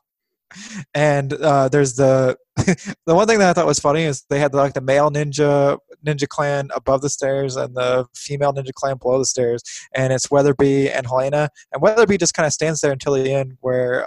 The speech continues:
Helena's kicking everybody's ass. And then at the very end, after he gets thrown in the bushes, uh, Wallaby comes out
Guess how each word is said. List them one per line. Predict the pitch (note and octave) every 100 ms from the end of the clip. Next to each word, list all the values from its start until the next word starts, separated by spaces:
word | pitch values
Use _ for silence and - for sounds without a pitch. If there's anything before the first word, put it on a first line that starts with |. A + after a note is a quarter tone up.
| -
Helena's | C3+ C#3 C3 B2+ -
kicking | - -
everybody's | C#3+ C3+ B2+ A#2+
ass. | B2+ C3 B2+ - - - - -
And | C#3
then | C#3+
at | C3+
the | C3
very | D3 C#3+ C#3
end, | C#3 C3 C3
after | C3+ - C3+ B2+ B2+ -
he |
gets | C3+ C3 -
thrown | C#3+ C#3
in |
the | B2+
bushes, | B2+ C3+ - B2+ B2 - - - - _
uh, | C#3 C3+ B2
Wallaby | B2 C3+ C#3 C3+
comes | C3 C#3+ B2+
out | C3+ C3 C3